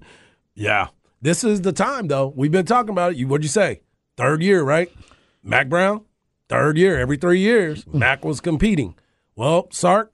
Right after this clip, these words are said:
Speaker 1: you are in the prime position. And again, his voice states that he understands what it's all about. The way that Sark has carried himself, the way he's talked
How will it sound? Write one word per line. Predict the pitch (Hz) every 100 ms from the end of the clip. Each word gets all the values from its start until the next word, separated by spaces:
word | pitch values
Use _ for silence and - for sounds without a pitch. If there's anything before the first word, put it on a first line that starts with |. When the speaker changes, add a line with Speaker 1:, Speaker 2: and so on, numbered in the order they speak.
| _
Speaker 1:
you | 98 113 170 175
are | 160
in | 156
the | 131
prime | - - 147 156 175 185 185
position. | - 180 160 196 135 98 - _ _
And | 160
again, | 175 175 277 139 98 _ _ _
his | - 165 123
voice | 107 143 185 123 110 - - - _ _ _
states | - - 160 147 -
that | 143 117
he | 156 147
understands | 147 139 127 - 143 131 117
what | 110 120
it's | 104 127
all | 107 98
about. | 92 95 _ _ _ _ _ _ _ -
The | 117
way | 143 165
that | 160 156 -
Sark | - 156 151 -
has | 110 143 131
carried | - 165 156 135
himself, | 123 - 117 98
the | 113
way | 107 151 156
he's | 151 139
talked | - 156 151 -